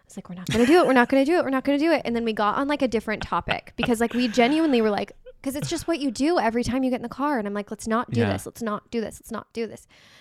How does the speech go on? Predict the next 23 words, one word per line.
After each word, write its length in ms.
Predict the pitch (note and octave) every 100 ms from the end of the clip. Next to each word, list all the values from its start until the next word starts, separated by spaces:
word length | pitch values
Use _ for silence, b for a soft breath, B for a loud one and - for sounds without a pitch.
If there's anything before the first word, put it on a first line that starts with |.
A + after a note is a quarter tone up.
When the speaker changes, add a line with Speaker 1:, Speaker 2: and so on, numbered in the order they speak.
| b
Speaker 1:
And 100 | -
it 60 | A#3+
was 160 | B3+ B3+
like 140 | B3+
an, 120 | A#3+ - _ _ _
like, 160 | A3 A#3
we 120 | B3
had 200 | A#3 C#4
to 80 | -
have 260 | A3 A3+ G#3+
inten-, 440 | G#3+ A3 - G#3+ -
like, 120 | A3
that 160 | A3 -
intentional 460 | G#3+ - A3+ A#3 G#3+
decision. 460 | A3 G#3+ G#3 A3+
Like, 200 | A3+ G3+ b b b b b
we 80 | A3
are 40 |
going 180 | G#3 G#3+
to 100 | G3+
fight 340 | G3 - G3 G#3
this 180 | A3+ -
urge 520 | G3+ G3+ B3 C4+ -